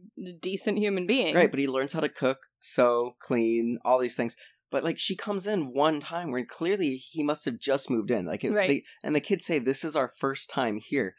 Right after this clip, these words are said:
Speaker 1: Right.
Speaker 2: So he'd been there for, like, a week, and she's upset that, like, he hasn't completely unpacked and
Speaker 1: And they
Speaker 2: everything
Speaker 1: were
Speaker 2: like that.
Speaker 1: both, like, super rude and petty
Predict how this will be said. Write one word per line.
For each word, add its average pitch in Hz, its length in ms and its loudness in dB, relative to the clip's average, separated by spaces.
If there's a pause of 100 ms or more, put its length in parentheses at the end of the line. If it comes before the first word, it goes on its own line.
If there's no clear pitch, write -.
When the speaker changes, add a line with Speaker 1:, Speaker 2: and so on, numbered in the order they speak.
(120)
Speaker 1:
Right. 196 160 -4
Speaker 2:
So 185 100 0
he'd 202 200 -2
been 202 180 4
there 226 100 2
for, 156 220 -2
like, 117 280 0
a 104 160 0
week, 107 460 0
and 131 100 -2
she's 127 200 -2
upset 123 420 2
that, 131 160 0
like, 107 160 -6
he 107 140 -4
hasn't 110 320 -6
completely 117 460 -2
unpacked 104 760 -4
and - 120 -8
Speaker 1:
And - 80 -4
they - 40 6
Speaker 2:
everything 294 260 8
Speaker 1:
were 381 120 8
Speaker 2:
like 349 80 8
that. 175 220 6
Speaker 1:
both, 254 280 6
like, 233 160 4
super 233 560 2
rude 196 380 2
and 180 320 -2
petty 180 460 0